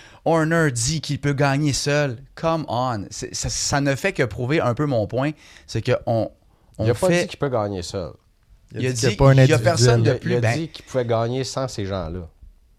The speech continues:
Speaker 3: C'est qu'il y a pas un individuel en parlant même
Speaker 1: Comme
Speaker 3: de lui-même.
Speaker 1: Sidney Crosby dirait, il va
Speaker 3: <laughs>
Speaker 1: dire, on, on, on peut gagner. Tu sais, je veux dire, il y a pe-, il y a personne qui est plus important que l'autre. C'est un travail d'équipe.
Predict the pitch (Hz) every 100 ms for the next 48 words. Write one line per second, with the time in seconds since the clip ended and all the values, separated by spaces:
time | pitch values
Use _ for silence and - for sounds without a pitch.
0 | _ - - - _ _ _ _ - 131
1 | 120 131 - 165 147 135 120 117 139 135
2 | 113 120 123 143 147 120 120 117 135 147
3 | - 131 117 147 127 123 110 151 120 76
4 | 95 98 104 110 113 113 113 151 - 123
5 | - 123 127 - 123 117 156 160 143 131
6 | 123 139 127 151 135 117 143 127 127 -
7 | 127 139 135 175 127 117 131 127 120 113
8 | - 131 139 117 120 135 147 107 139 143